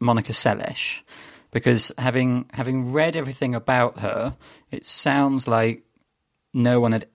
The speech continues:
ever seen anyone play tennis like,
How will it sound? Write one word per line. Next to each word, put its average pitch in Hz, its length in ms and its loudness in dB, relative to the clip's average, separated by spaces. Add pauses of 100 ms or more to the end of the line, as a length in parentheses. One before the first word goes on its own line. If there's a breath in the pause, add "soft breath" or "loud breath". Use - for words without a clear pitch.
ever 120 280 2
seen 113 340 2
anyone 101 800 0
play 107 180 0
tennis - 720 -4 (800)
like, 107 400 -4